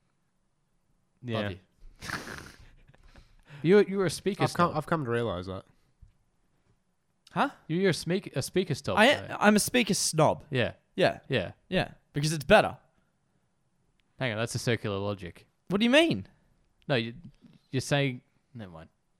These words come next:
Speaker 2: Go on.
Speaker 1: <laughs> No, you're saying speakers are better.
Speaker 2: Yes.
Speaker 1: Well, no, you're, you're agreeing that you're a speaker snob
Speaker 2: Yes.
Speaker 3: Because they're better.
Speaker 1: because speakers are better.
Speaker 2: Yes.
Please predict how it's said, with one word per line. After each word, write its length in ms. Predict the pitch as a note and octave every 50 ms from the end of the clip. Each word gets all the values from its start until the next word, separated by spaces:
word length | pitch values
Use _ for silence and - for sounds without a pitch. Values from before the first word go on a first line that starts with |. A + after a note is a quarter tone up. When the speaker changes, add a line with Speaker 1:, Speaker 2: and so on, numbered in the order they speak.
| _ _ _ - - - - - -
Speaker 2:
Go 80 | - B3
on. 200 | F#3 - C3+ F#3 A3+ - - A#3+ G#3
Speaker 1:
<laughs> 200 | - - A3+ F#3
No, 220 | - A#3+ D#3 A#2 A2+ - - - -
you're 100 | - E3+
saying 380 | C#3+ - F#3+ E3 D#3+ D#3+ D3+ - - _ _ _ _ _ -
speakers 480 | - - - - F#3 F#3+ - F3 C#3+ D3
are 60 | C3+
better. 460 | A2 C3+ C3 B2+ - - F#2+ A#2+ C#3+ - -
Speaker 2:
Yes. 340 | D#3+ D3 F#2+ - - - -
Speaker 1:
Well, 180 | C3 B2+ C3+ - -
no, 100 | F3+ E3+
you're, 260 | D3 C#3 C#3 C#3+ D3+ D#3
you're 200 | E3 E3 D#3+ D#3
agreeing 300 | C#3+ - D#3+ F3+ G3 F#3
that 100 | E3+ C3+
you're 140 | D3 C#3+ C#3
a 40 | B2+
speaker 340 | - - - C3 A#2+ B2+ A#2
snob 400 | - - B2+ A2+ F#2+ D#2+ F#2 - -
Speaker 2:
Yes. 320 | B2+ A#2+ - - - - - _
Speaker 3:
Because 200 | - - B2+ A2+ G#2+
they're 80 | G#2+
better. 80 | - -
Speaker 1:
because 500 | C#3 C3 - - - D3 C#3 C3 A2 -
speakers 420 | - - - B2 A2+ - A2+ G2
are 60 | G#2 F#2+
better. 300 | - G2+ F2+ D#2+ - - -
Speaker 2:
Yes. 400 | D3+ C#3+ F#2+ - - - -